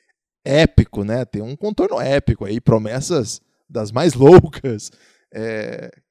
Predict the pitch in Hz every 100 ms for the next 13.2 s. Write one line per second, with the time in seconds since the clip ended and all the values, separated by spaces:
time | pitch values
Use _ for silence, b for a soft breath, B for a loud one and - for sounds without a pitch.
0 | _ _ - 147 120 110 180 202 135 135
1 | 131 113 113 104 110 110 117 110 _ _
2 | _ _ - 127 - 220 175 135 117 104
3 | _ _ 165 - _ _ - 208 214 208
4 | 214 139 135 120 117 123 107 127 120 104
5 | 101 _ _ _ _ - 220 403 320 226
6 | 165 202 262 170 - 160 147 139 _ 143
7 | 143 123 127 113 123 185 123 - 117 -
8 | - 113 127 - 123 117 123 107 117 113
9 | 139 226 202 - 131 202 165 135 - 117
10 | 98 - _ _ _ - 120 131 165 180
11 | 120 110 _ - 131 117 127 160 - 139
12 | 139 160 - 160 165 151 156 143 143 151
13 | 151 147